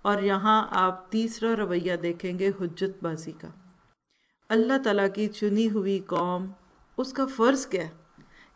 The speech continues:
कि जब अल्लाह ताला किसी काम का हुक्म दे, कर लो, समेना व अताना,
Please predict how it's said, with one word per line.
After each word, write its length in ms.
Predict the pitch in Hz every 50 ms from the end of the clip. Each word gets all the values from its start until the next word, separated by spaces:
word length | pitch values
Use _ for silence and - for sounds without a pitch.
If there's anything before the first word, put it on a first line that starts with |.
| -
कि 80 | - 269 220 196 - -
जब 280 | 254 285 311 302 320
अल्लाह 220 | 302 269 269 269 269
ताला 220 | 269 269 247 247 233
किसी 280 | 240 226 214 233 240
काम 240 | 226 214 196 180 185
का 120 | 196 208 208
हुक्म 420 | 196 208 196 196 240 254 277 277
दे, 140 | 254 220 180 165 160 - - - _ _ - _ -
कर 140 | - 220 220
लो, 140 | 247 254 269 262 - - - - - - - - - - - - - -
समेना 720 | - - - 220 214 214 226 240 277 285 285 311 302 277 262 - - - - - - 175
व 100 | 180 180
अताना, 640 | 175 180 185 180 180 185 180 190 202 214 226 226